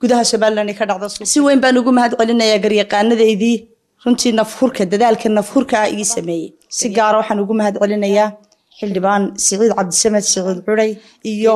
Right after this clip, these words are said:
xildhibaan Axmed Khaliif, oo aan anigu u aqaano Axmed Libaax.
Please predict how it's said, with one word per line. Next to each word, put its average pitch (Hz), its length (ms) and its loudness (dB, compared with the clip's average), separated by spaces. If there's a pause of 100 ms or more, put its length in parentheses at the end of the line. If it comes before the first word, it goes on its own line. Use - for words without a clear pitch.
xildhibaan 190 500 -2
Axmed 196 240 -4
Khaliif, 208 400 0
oo - 140 -8
aan 202 80 0
anigu 208 260 0
u 208 60 4
aqaano 190 380 -2
Axmed 185 260 -6
Libaax. 185 240 -4